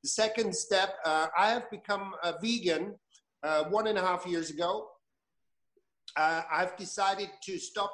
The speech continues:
eating all animal products, including cheese, butter, uh, anything like that. I have removed all sugar from my diet.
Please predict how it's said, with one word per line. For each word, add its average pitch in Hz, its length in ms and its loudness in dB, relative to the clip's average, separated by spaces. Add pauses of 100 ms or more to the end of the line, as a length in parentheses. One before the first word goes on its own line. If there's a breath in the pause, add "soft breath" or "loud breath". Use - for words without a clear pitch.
eating 202 340 -6 (160)
all 220 600 6
animal 147 400 0
products, 143 640 4
including 190 760 0 (600 loud breath)
cheese, 214 840 0 (400)
butter, 185 540 4 (180)
uh, 156 140 0 (120)
anything 190 360 0
like 165 320 0
that. 170 300 4 (340 loud breath)
I 147 360 -2
have 180 300 0
removed 185 500 -2 (120)
all 247 340 4
sugar 190 680 2 (120)
from 160 220 0
my 151 160 2
diet. 151 480 2